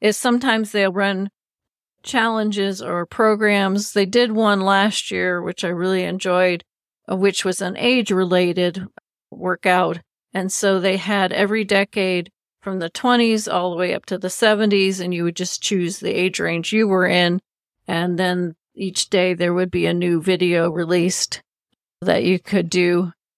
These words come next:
And that was really great. They had one recently that they released that was focused on, for swimmers.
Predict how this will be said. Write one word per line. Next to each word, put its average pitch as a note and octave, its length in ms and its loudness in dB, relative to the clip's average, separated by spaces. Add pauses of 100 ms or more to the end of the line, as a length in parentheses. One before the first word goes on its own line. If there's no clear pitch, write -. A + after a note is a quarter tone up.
(1200)
And A3+ 200 4
that G#3 200 4
was G3+ 160 2
really F#3+ 240 2
great. F#3 380 2
They F#3+ 120 2
had G3+ 220 -2
one F#3+ 280 -4 (440)
recently B3+ 720 -2
that G3+ 480 2
they F#3+ 400 0 (200)
released G3 640 -2
that F#3+ 200 2
was F#3 160 -4
focused - 600 -4
on, F#3+ 400 -4
for F3 420 -4
swimmers. B3+ 680 0